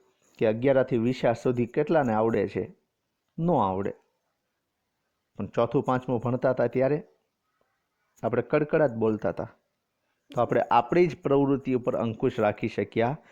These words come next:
નહીં. આપણી ગુણવત્તામાં શું કરતા ગયા? ઘટાડો કરતા ગયા.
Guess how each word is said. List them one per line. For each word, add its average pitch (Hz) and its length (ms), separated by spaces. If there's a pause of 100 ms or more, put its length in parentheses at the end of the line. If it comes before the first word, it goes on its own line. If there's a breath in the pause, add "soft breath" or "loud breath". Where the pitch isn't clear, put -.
(280 soft breath)
નહીં. 110 280 (300)
આપણી 123 300
ગુણવત્તામાં 135 480
શું 170 180
કરતા 151 300
ગયા? 147 320 (1000)
ઘટાડો 156 440
કરતા 110 380
ગયા. 101 280